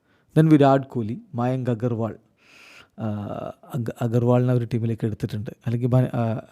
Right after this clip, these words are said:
മനോജ് ബാണ്ടകയെ അവർ പരിഗണിക്കാനുള്ള സാധ്യതയും പലരും കാണുന്നു. രജത് പട്ടീദാർ, ജിതേഷ് ശർമ്മ, ടിം ഡേവിഡ്, റൊമാരിയോ ഷഫേഡ്, കൃണാൽ പാണ്ഡ്യ, ഭുവനേശ്വർ കുമാർ,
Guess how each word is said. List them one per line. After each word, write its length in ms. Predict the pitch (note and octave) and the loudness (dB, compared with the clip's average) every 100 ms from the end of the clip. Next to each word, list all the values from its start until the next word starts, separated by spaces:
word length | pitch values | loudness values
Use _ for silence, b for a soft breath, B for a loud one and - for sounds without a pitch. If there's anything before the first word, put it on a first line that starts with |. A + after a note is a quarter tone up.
| B2 | -8
മനോജ് 300 | B2 C3+ B2+ | -4 -2 -2
ബാണ്ടകയെ 640 | B2+ B2 C3 B2 B2 B2+ - | -4 -2 -2 -2 -2 -4 -6
അവർ 120 | B2 | -6
പരിഗണിക്കാനുള്ള 720 | B2 A#2 A#2 A2+ A#2 A2 A2+ | -4 -4 -4 -4 -6 -6 -8
സാധ്യതയും 500 | - A2+ A2 A2 A#2+ | -8 -8 -6 -8 -8
പലരും 280 | D3 A#2 G#2+ | -8 -8 -8
കാണുന്നു. 320 | - A2 E3 - _ _ _ _ _ _ _ | -8 -10 -14 -20 _ _ _ _ _ _ _
രജത് 200 | C#3 F#3 | 0 0
പട്ടീദാർ, 500 | F#3 C#3 D3 C3+ C3 | 0 -2 0 -2 -2
ജിതേഷ് 380 | D3 C3 C3 B2+ | -4 -4 -4 -4
ശർമ്മ, 340 | B2+ G#2+ B2+ - _ _ | -6 -6 -8 -10 _ _
ടിം 180 | C#3 C#3+ | -4 0
ഡേവിഡ്, 280 | C#3 B2+ B2 | 2 2 0
റൊമാരിയോ 480 | C#3+ A#2+ B2 B2+ B2+ | -2 -2 -2 0 -2
ഷഫേഡ്, 500 | - G#2+ A#2 A2 A3 _ b b b - | -4 -6 -6 -6 -8 _ b b b -6
കൃണാൽ 280 | C3+ C#3+ E3 | 0 4 4
പാണ്ഡ്യ, 360 | D#3 C#3 C3+ | 2 -2 0
ഭുവനേശ്വർ 480 | C#3 B2 B2 B2 C3+ | -2 -2 -2 -4 -8
കുമാർ, 420 | - A2 G#2+ A2 | -8 -8 -8 -8